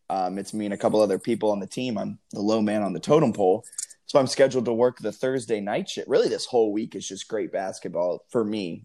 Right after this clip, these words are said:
Um, it's a lot of, a lot of Virginia ties and Southern ties. But so for Thursday night, I get a live tweet, J M U, Charleston on C B S Sports Network, and I got really excited over that. I was like, "Yes!" And everyone looked at me like I was <laughs> crazy, and I was like, "Sorry, you guys just put me on Thursday night." And they're like,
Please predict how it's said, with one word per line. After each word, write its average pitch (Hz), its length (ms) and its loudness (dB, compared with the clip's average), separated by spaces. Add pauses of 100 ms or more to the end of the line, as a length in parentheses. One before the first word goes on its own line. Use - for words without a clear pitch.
Um, 92 400 -2 (300)
it's - 100 -8
a 113 60 4
lot 113 120 6
of, 98 160 -2
a - 140 -6
lot 123 180 6
of 113 100 2
Virginia 101 440 -4
ties 82 500 -6
and 87 220 -10
Southern 90 520 -4
ties. 80 380 -6 (540)
But 113 160 4
so 131 160 4
for 127 140 2
Thursday 131 460 4
night, 135 240 2
I 117 100 6
get 127 140 0
a 123 40 4
live 107 400 -2
tweet, 131 380 -6
J 107 360 -4
M 131 140 -6
U, 113 400 -2 (320)
Charleston 117 720 2
on 139 120 -6
C 120 200 -8
B 123 140 -4
S 127 100 -4
Sports - 300 -12
Network, 117 420 -2
and 107 80 -4
I 104 60 -2
got 110 260 0
really 139 300 4
excited 147 500 -2
over 104 240 -2
that. 92 320 -8
I - 40 -14
was - 100 -8
like, - 120 -10
"Yes!" 233 600 0 (400)
And 113 100 -8
everyone 120 300 -4
looked 110 180 -8
at 131 80 -6
me 135 100 0
like 117 180 2
I 110 60 2
was 107 180 -2
<laughs> - 120 -14
crazy, 101 260 -4
and 98 60 -8
I 98 40 -6
was 101 100 -10
like, 90 160 -6
"Sorry, 113 400 2
you 104 80 2
guys 110 240 0
just - 260 -10
put 123 140 0
me 107 100 -8
on 98 160 -6
Thursday 101 420 -2
night." 101 180 -6
And 95 100 -8
they're 101 120 -2
like, 104 200 -4